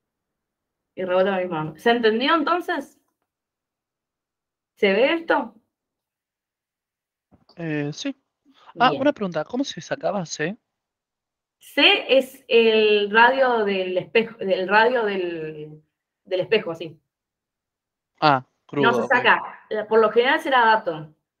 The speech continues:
Speaker 2: Ok, ese es el radio entonces.
Speaker 1: Ese es el radio del, eh, del espejo. O lo que te van a decir es el foco, y vos sabés que el, dos veces el foco es el radio. Sí, esto.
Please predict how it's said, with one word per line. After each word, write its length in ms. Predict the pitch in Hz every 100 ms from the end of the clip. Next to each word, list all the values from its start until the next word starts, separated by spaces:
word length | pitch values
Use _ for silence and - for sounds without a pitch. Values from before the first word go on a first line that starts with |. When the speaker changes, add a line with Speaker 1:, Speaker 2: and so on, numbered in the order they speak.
| _ _ _ _ _ _ _ _ _ _
Speaker 2:
Ok, 240 | 147 143 131
ese 440 | 127 151 _ 160
es 140 | 147
el 100 | 156
radio 360 | 139 139 135 135
entonces. 440 | 135 _ 151 _ _
Speaker 1:
Ese 140 | 208 214
es 40 |
el 140 | 226 202
radio 340 | 208 226 240
del, 480 | 208 208 220 220 - _
eh, 680 | 180 165 156 151 147 143 143 143 139 135 131 _ _ _ _ _ _ _ _ _ _ _
del 180 | 156 147
espejo. 580 | 147 170 165 139 - _ _ _ _
O 300 | - 254 285
lo 160 | 294 214
que 80 | 202
te 80 |
van 120 | 202 226
a 60 |
decir 260 | 233 - 277
es 180 | 269 262
el 120 | 196
foco, 540 | - 208 190 151 - _ _
y 80 | 165
vos 140 | 170
sabés 200 | 190 196
que 140 | 214 190
el, 240 | 185 180 _
dos 200 | 165 202
veces 220 | 208 202 240
el 140 | 214
foco 320 | 226 226 277
es 100 | 233
el 100 | 185
radio. 360 | 175 185 143 139 _ _ _ _ _ _ _ _ _ _ _ _ _ _ -
Sí, 200 | 185 185
esto. 260 | 160 -